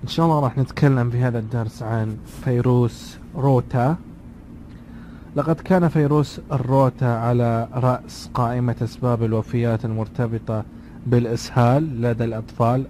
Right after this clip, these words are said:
الصغار قبل التمكن من صنع لقاح فعال لهذا الفيروس.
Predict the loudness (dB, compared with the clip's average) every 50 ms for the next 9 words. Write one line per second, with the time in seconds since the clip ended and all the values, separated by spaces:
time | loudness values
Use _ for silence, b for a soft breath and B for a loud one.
0 | -6 -8 -8 -8 -6 -6 -4 -2 0 2 2 2 2 -2 -6 -14 -18 B B B
1 | B B B B B B B B B B 0 2 2 4 4 2 0 0 2 0
2 | 2 2 2 0 0 -2 -2 0 0 2 0 0 -2 -4 -2 0 2 2 2 0
3 | -2 -2 -4 -6 -2 0 2 2 2 2 0 -2 -2 -2 -2 -2 -4 -4 -2 0
4 | 2 2 0 0 0 0 0 0 0 0 -2 -2 0 0 0 0 0 0 0 0
5 | -2 -4 -12 -18